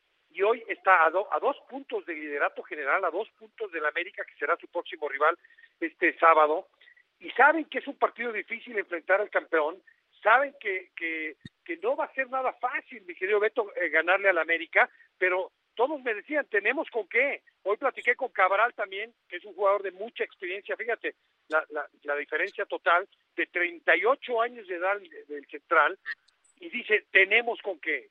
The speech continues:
Pachuca tiene con qué poder enfrentar al América y a los grandes equipos". A veces caen en errores, en equivocaciones, les falta meter ese balón a la portería, pero es un equipo que, sin lugar a dudas, hace muy poco fue campeón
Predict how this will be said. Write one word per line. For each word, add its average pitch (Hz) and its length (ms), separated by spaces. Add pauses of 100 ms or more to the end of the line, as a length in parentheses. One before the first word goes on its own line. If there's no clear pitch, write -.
Pachuca 214 420
tiene 226 280
con 190 160
qué 202 160
poder 190 320
enfrentar 180 420
al 170 120
América 185 380
y 160 60
a 156 40
los 147 140
grandes 170 240
equipos". - 420 (380)
A 151 120
veces 208 400
caen 208 340
en 180 140
errores, 180 480
en 160 140
equivocaciones, 185 960 (340)
les 175 260
falta 202 300
meter 185 320
ese 185 200
balón 165 340
a 180 40
la 160 120
portería, 170 560
pero 175 260 (300)
es 262 160
un 240 100
equipo 220 340
que, 185 260 (380)
sin 185 180
lugar 185 280
a 254 80
dudas, 226 300
hace 226 160
muy 208 140
poco 226 280
fue 208 140
campeón 202 440